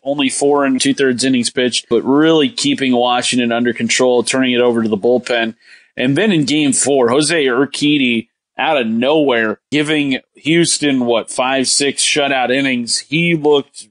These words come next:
really good. And I think it was Dave Schoenfeld of E S P N. He <laughs> tweeted out in the middle of the game a box score that Urquidy had pitched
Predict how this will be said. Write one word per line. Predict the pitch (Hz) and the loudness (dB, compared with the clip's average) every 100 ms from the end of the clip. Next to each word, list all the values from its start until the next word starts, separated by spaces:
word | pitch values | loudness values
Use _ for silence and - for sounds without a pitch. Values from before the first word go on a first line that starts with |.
| _ | _
really | 120 131 190 180 | -4 0 2 2
good. | 151 139 139 | 0 0 0
And | 135 131 | 0 -2
I | |
think | 165 175 | -2 0
it | |
was | 135 | 0
Dave | 110 143 - | 0 0 0
Schoenfeld | 147 139 135 - 127 117 | 0 0 0 0 0 0
of | 110 98 | -2 -2
E | 127 127 | 0 0
S | 120 | 0
P | - 117 | -2 -2
N. | 120 113 | 0 0
He | 113 117 | 0 -2
<laughs> | |
tweeted | - 147 - 143 | 0 0 0 0
out | 135 - 123 | 0 0 -2
in | 139 | -2
the | |
middle | 135 147 151 147 | 0 2 2 0
of | 127 | 0
the | |
game | 110 123 123 120 - _ _ - | -2 0 0 -2 -6 _ _ -6
a | 117 | -4
box | 104 139 151 - | 0 0 0 -2
score | - 156 135 | 0 2 2
that | 120 | 0
Urquidy | 127 - 143 147 131 | -2 -2 -2 0 0
had | 110 - | -2 -4
pitched | 139 135 - - | -2 -2 -2 -8